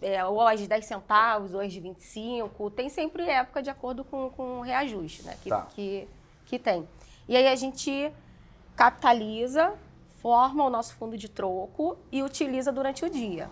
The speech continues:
Speaker 1: Mas chega um momento, em alguns casos, que a gente necessita de mais.
Speaker 2: Tá.
Speaker 1: E aí é onde a gente pede o centro de controle.
Speaker 2: Aí o centro de controle vai lá, te dá, aí você fica com a moeda lá, perfeito.
Speaker 1: Isso, isso.
Speaker 2: E aí, é...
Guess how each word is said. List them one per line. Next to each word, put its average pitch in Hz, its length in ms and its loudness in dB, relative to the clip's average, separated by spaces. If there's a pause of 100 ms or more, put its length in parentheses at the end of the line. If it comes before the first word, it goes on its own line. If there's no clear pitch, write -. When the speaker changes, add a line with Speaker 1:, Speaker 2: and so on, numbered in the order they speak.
Speaker 1:
Mas 320 220 2
chega 285 300 0
um 269 60 -4
momento, 226 720 -4 (200)
em 196 200 -6
alguns 190 360 -4
casos, 233 480 2
que 220 100 -6
a 208 60 -4
gente 214 340 -8
necessita 262 920 -6
de 311 100 -6
mais. 220 480 -4
Speaker 2:
Tá. 240 140 2
Speaker 1:
E 208 40 2
aí 220 180 2
é 220 80 -4
onde 220 120 -8
a - 20 -6
gente 254 180 -10
pede 220 240 -2
o 262 40 -12
centro 254 220 -10
de - 80 -20
controle. 277 440 -4
Speaker 2:
Aí 110 100 -2
o - 40 0
centro 123 140 -4
de 120 60 -8
controle 131 260 -2
vai 151 160 6
lá, 165 160 6
te - 160 -12
dá, 208 380 8
aí 214 100 4
você 202 140 -4
fica 175 160 -4
com - 120 0
a 165 40 6
moeda 175 360 2
lá, 196 160 4
perfeito. 208 560 -4
Speaker 1:
Isso, - 180 -16
isso. - 220 -16 (220)
Speaker 2:
E 220 140 6
aí, 233 520 8
é... 196 680 6